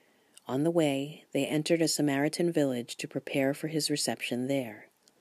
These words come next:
But they would not welcome him, because the destination of his journey was Jerusalem. When Jesus' disciples, James and John, saw this,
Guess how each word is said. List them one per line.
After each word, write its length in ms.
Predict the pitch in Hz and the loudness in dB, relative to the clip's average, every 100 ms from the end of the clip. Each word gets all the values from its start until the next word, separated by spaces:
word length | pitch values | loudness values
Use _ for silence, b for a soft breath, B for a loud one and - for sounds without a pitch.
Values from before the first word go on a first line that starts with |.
| b b b b b b b b - | b b b b b b b b -2
But 140 | 151 | 2
they 120 | - 151 | 4 4
would 180 | 175 | 4
not 220 | 165 160 - | 2 0 0
welcome 400 | 156 160 - 131 | -2 -2 -2 -4
him, 320 | 120 113 113 - _ _ | -6 -10 -14 -20 _ _
because 320 | 135 - 147 | -4 0 2
the 80 | - | 2
destination 680 | 131 127 - 135 147 - 127 | 2 2 0 0 2 0 -2
of 100 | 120 | -2
his 160 | 117 - | -4 0
journey 400 | 156 151 113 113 | 2 2 -2 -6
was 180 | 120 | -6
Jerusalem. 640 | - 135 139 160 123 98 - - _ _ _ _ _ _ _ _ b b b b b b - | -4 0 2 0 -4 -10 -14 -20 _ _ _ _ _ _ _ _ b b b b b b -2
When 140 | 147 | -2
Jesus' 640 | 139 147 160 180 185 - - - | 2 2 2 2 2 0 -4 -4
disciples, 720 | - - 147 143 135 131 - | 0 2 0 0 -2 -2 -4
James 460 | - 143 135 139 | 0 2 2 -2
and 180 | 135 131 | -2 -4
John, 480 | 127 135 117 107 123 b b b | -4 -4 -4 -10 -14 b b b
saw 340 | - - 147 | -6 -2 0
this, 520 | 127 101 95 - - | -2 -4 -8 -10 -12